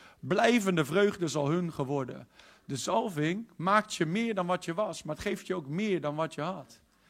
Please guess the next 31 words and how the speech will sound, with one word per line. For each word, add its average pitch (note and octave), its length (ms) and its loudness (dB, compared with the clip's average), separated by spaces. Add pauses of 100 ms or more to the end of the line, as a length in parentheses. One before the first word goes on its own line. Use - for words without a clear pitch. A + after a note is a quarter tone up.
(280)
En D3+ 80 -4
dan F#3+ 80 4
heb F#3+ 40 0
ik F3 80 0
het F#3 80 -2
niet A#3+ 140 2
alleen F#3+ 240 4
over E3+ 380 2
financiële F#3+ 580 -2
dingen. A#2 340 -6
Dan D#3 100 -6
heb G3 140 -4
ik F3 60 -4
het F3+ 140 -4
over D3+ 420 -2 (340)
je E3+ 120 -2
gebied G3 520 0
wordt F#3 240 0
vergroot. B2 640 -4 (1300)
Ik C4 220 2
in A#3+ 100 4
het F#3+ 100 0
natuurlijke A3 520 0
kan G3+ 140 0
misschien F3+ 240 -2
een F#3 100 -4
kerk G3+ 260 6
leiden F3+ 260 4
van C#3+ 160 -4
tien F3+ 240 0
man. A#2+ 260 -2